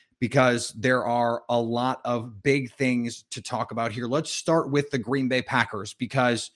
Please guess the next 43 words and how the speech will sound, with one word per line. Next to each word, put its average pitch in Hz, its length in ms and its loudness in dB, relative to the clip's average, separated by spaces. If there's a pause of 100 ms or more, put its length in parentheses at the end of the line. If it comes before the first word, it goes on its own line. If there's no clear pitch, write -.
(280)
Za'Darius 127 440 2
Smith 185 420 -2 (400)
did 147 240 0
not 143 360 -4
practice 160 680 0 (320)
on 123 180 2
Friday, 160 440 2
which 135 200 0
is 110 320 -4
today 156 480 2
as 135 320 0
we 135 120 2
are 131 140 2
recording 151 440 0
this, 147 320 -2 (340)
um, 127 300 0
but 127 320 2
at 131 100 -2
least 147 260 0
for 135 120 -8
the, - 180 -6
in 131 80 2
the 127 80 4
sessions 131 320 0
that 127 100 2
were 123 120 0
open 117 160 -4
to 107 80 -6
the 113 80 0
media. 151 420 4 (320)
But 139 120 0
Matt 156 180 2
LaFleur 147 420 0
would 165 260 4
not 165 320 -2
rule 151 300 4
him 143 420 -2
out 113 460 -2 (460)
as 127 420 2
being 160 520 -4
able 135 340 -2
to 139 180 -2
play 107 640 0